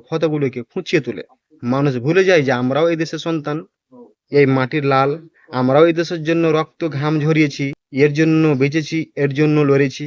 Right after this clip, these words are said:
কিন্তু শোনো, আমরা হার মানব না, আমরা সহ্য করব, কারণ আমাদের এই দেশের প্রতি ভালোবাসা অটুট, আমাদের বিশ্বাস এ মাটিতে গেঁথে আছে।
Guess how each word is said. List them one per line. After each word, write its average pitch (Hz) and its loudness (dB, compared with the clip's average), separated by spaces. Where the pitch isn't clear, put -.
কিন্তু 180 -4
শোনো, 135 -2
আমরা 127 0
হার 127 -2
মানব 117 -4
না, 113 -10
আমরা 113 -8
সহ্য 139 -8
করব, 131 -4
কারণ 131 -2
আমাদের 160 0
এই 147 0
দেশের 156 -4
প্রতি 147 -6
ভালোবাসা 139 -4
অটুট, 135 -2
আমাদের 131 0
বিশ্বাস 156 -2
এ - 4
মাটিতে 156 0
গেঁথে 151 0
আছে। 139 -6